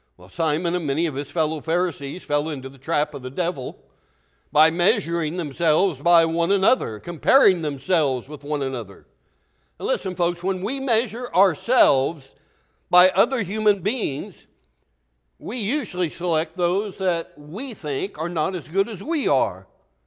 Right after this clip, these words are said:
And so we make ourselves look pretty good when we do that kind of comparison. When we measure ourselves to, by one another, we're always using imperfect standards.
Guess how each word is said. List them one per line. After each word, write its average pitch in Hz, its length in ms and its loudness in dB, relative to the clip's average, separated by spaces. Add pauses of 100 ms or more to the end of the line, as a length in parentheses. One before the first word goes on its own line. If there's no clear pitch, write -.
(580)
And 156 160 -8
so 202 140 2
we 214 180 -2
make 165 240 -2
ourselves 165 580 -2
look 185 220 -8
pretty 208 220 0
good 226 440 -4 (680)
when 147 160 -10
we 151 140 -4
do 135 180 -6
that 135 240 -2
kind 143 180 -6
of 110 80 -10
comparison. 107 640 -10 (460)
When 196 180 2
we 208 140 2
measure 226 480 2
ourselves 202 600 2
to, 196 120 -4
by 180 220 6
one 190 280 2
another, 175 580 4 (280)
we're 233 160 0
always 254 340 0
using 220 360 -6
imperfect 220 560 -2
standards. 160 760 -12